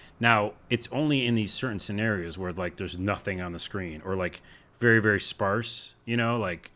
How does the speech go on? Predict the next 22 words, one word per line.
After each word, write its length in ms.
uh, 80
like 180
a 60
gray 540
wall 440
or 80
something. 460
But 100
in 120
general, 640
if 100
something's 340
on 100
the 80
screen 400
and 120
it's, 140
like, 140
colorful 580
and 300
using 440
the, 200